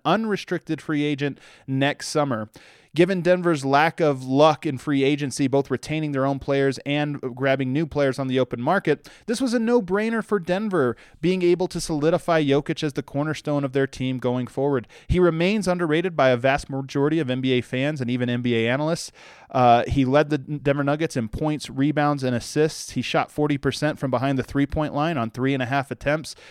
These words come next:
He's one of the most efficient post-up players in the N B A, as well as one of the best offensive and defensive rebounders and an elite mid-range jump shooter.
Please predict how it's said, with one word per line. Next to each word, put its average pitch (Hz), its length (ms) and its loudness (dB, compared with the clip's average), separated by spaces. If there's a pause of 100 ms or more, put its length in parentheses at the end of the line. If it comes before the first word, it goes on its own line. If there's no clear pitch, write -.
(120)
He's 127 180 0
one 147 140 2
of 160 60 2
the 151 60 2
most 151 240 0
efficient 151 400 -4
post-up 147 380 -2
players 151 340 0
in 139 140 -4
the 139 140 0
N 135 100 -2
B 131 160 0
A, 156 140 2
as 147 120 -4
well 143 140 2
as 131 100 0
one 135 120 -2
of 131 80 -2
the 123 80 0
best 127 300 0 (360)
offensive 156 640 2
and 151 240 0
defensive 143 540 -4
rebounders 151 720 0
and 175 380 0
an 143 80 0
elite 143 400 2
mid-range 135 560 0
jump 127 220 -4
shooter. 135 400 4